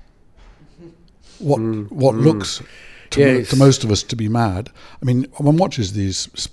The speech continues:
Speaker 1: rambling speeches in which he
Speaker 2: Yes.
Speaker 1: talks about nothing at all. He's now become convinced that whales are being killed by, uh, windmills.
Speaker 2: Yes.
Speaker 1: Uh, he has the, the, literally the craziest s-,
Speaker 2: Yes.
Speaker 1: views on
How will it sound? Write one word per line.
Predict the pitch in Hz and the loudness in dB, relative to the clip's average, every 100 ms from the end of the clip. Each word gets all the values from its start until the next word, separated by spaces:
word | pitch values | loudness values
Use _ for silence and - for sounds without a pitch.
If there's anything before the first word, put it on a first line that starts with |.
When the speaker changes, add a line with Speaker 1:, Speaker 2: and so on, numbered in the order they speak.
| _ | _
Speaker 1:
rambling | 113 147 175 165 143 120 | -4 -2 0 0 0 -2
speeches | - 107 - 98 | -4 -6 -6 -10
in | 104 | -8
which | 107 | -6
he | 120 | -4
Speaker 2:
Yes. | |
Speaker 1:
talks | 123 107 | -4 -4
about | 113 98 | -6 -8
nothing | 135 175 - 147 | -6 -4 -2 -4
at | 131 | -4
all. | 123 101 - - - - | -6 -6 -12 -20 -20 -12
He's | 123 | -4
now | 127 156 | 2 2
become | 139 131 123 | 2 0 -2
convinced | 123 117 131 123 | -2 -2 -2 -2
that | 113 101 | -10 -6
whales | 113 120 139 147 139 | 0 2 2 0 -4
are | |
being | 110 107 104 | -6 -6 -6
killed | - 113 107 | -4 -4 -4
by, | 107 107 104 98 _ - - - _ _ | -6 -6 -6 -8 _ -20 -20 -20 _ _
uh, | 123 101 98 95 95 95 | -6 -4 -2 -2 -4 -6
windmills. | 117 120 101 - 95 95 - - - - | 2 2 2 -4 -12 -16 -18 -20 -20 -16
Speaker 2:
Yes. | 101 85 _ _ _ _ _ _ _ - | -14 -14 _ _ _ _ _ _ _ -6
Speaker 1:
Uh, | 117 104 98 - | -4 -2 -4 -8
he | - 160 | -4 2
has | 139 127 | 2 2
the, | - | -4
the, | 135 139 - | -10 -10 -2
literally | 170 - - 147 143 _ _ _ _ | -2 -2 -6 -6 -8 _ _ _ _
the | 170 | -14
craziest | - 233 208 151 120 - - - | -2 0 2 2 0 -2 -12 -16
s-, | 135 170 | -12 -8
Speaker 2:
Yes. | 185 151 | -4 -4
Speaker 1:
views | 180 131 131 107 | -2 4 4 4
on | 110 147 | 0 -2